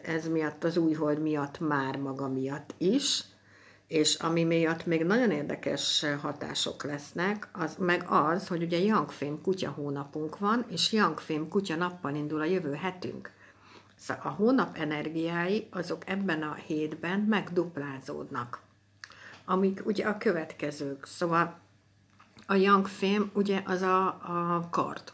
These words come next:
a bárd. Ő megy szépen a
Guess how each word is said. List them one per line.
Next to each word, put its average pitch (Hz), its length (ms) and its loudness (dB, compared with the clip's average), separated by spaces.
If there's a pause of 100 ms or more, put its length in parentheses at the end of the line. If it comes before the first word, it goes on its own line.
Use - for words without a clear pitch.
a 165 120 -2
bárd. 135 480 -2 (640)
Ő 190 220 8
megy 151 560 2
szépen 147 640 -4
a 139 600 -4